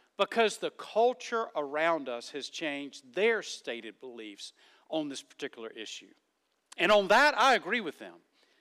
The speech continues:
There is no doubt, no question at all that our culture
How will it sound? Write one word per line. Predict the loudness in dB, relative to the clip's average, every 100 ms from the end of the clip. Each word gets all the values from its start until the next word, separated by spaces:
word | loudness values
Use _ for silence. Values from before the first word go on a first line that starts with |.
| _ 4
There | 6 6
is | 2 -2
no | 2 4
doubt, | 4 0 -2 -20 -20 _ _ _ 2
no | 4 4
question | 2 2 2 0
at | 0
all | 4 6 6
that | 4
our | 2
culture | 0 2 4 2 -2 -6